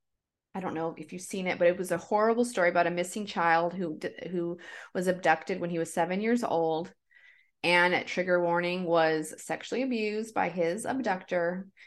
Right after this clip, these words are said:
until he escaped at age fourteen. And he only escaped because the abuser abducted a five-year-old, and he knew what was in store for this little boy, Timothy. So he's like, "Nope, we gotta leave." So he finally escapes.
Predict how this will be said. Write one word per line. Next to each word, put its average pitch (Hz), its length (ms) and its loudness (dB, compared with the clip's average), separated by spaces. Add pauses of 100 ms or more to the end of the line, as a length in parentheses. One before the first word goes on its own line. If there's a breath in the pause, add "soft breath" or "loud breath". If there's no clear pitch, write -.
(120)
until 175 320 -2
he 202 120 -2
escaped 185 440 -4
at - 120 2
age 160 220 -4
fourteen. 170 500 -2
And 160 80 -4
he 175 160 -4
only 254 380 4
escaped 185 720 -4
because 180 300 -4
the 170 120 -4
abuser 160 380 0
abducted 170 540 0
a - 100 -2
five-year-old, 165 720 0 (500 soft breath)
and 175 140 2
he 175 80 2
knew 175 240 0
what 165 140 0
was 160 120 -4
in 160 80 -8
store 156 280 -4
for 156 140 -6
this 151 220 -8
little 156 160 -4
boy, 156 540 -2 (600 soft breath)
Timothy. 160 600 -4
So 151 240 0
he's 156 400 -4
like, 131 220 -4
"Nope, 156 240 -2
we 156 80 -6
gotta 151 200 -2
leave." 131 300 -6
So 180 100 -10
he 165 120 -8
finally 151 340 -4
escapes. - 600 -12